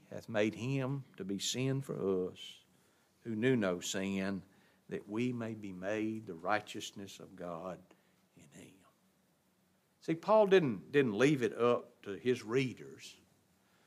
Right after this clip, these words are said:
to draw the con-, their own conclusion concerning the ground, hope, or cause of reconciliation. He tells them just flat out. He says, "But he," who's that? That's God the Father. "Hath made him,"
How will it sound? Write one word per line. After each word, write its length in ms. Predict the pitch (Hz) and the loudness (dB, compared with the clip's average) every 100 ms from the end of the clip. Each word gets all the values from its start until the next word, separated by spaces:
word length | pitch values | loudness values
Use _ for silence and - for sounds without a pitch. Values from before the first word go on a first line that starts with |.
| _ _ _ | _ _ _
to 80 | 101 | -4
draw 420 | 92 131 143 139 | 8 12 12 12
the 120 | 123 | 10
con-, 220 | - 107 95 - | 2 -2 -6 2
their 180 | 113 123 | 8 10
own 260 | 143 143 | 10 8
conclusion 720 | 120 101 - 143 143 120 104 | 4 -4 6 8 10 6 -2
concerning 600 | 92 101 - 113 120 104 | -6 -6 2 2 4 0
the 60 | 98 | -2
ground, 520 | 95 104 127 120 123 | -2 0 0 0 -4
hope, 340 | - 113 117 110 | -4 -2 -2 -4
or 60 | |
cause 480 | - 139 151 117 113 | -8 -4 -2 0 0
of 100 | 107 | 0
reconciliation. 920 | 110 113 120 - 147 160 190 165 - | 0 0 -4 -2 0 0 0 -2 -6
He 80 | 156 | -8
tells 280 | - 170 156 | 4 4 4
them 140 | 143 | 2
just 400 | 147 143 - - _ _ _ | 0 -2 -4 -14 _ _ _
flat 260 | 170 202 208 | 4 6 8
out. 300 | 170 113 117 | 8 6 2
He 100 | 135 | 0
says, 340 | - 147 139 - - - _ _ _ _ _ _ _ _ _ _ _ - | 8 10 10 6 -16 -20 _ _ _ _ _ _ _ _ _ _ _ -12
"But 140 | 110 | -10
he," 360 | 127 143 107 - - - | 2 2 2 -2 -18 -6
who's 180 | 175 147 | -4 2
that? 260 | 135 - - | 0 0 -10
That's 160 | - - | -14 -10
God 300 | 123 127 160 | -6 -8 -8
the 40 | |
Father. 400 | - 226 208 - _ _ _ _ _ _ _ _ _ _ _ _ _ | -14 -14 -14 -20 _ _ _ _ _ _ _ _ _ _ _ _ _
"Hath 200 | 135 147 | 8 8
made 340 | 160 185 196 170 | 12 12 12 12
him," 520 | 185 233 170 87 | 10 10 8 4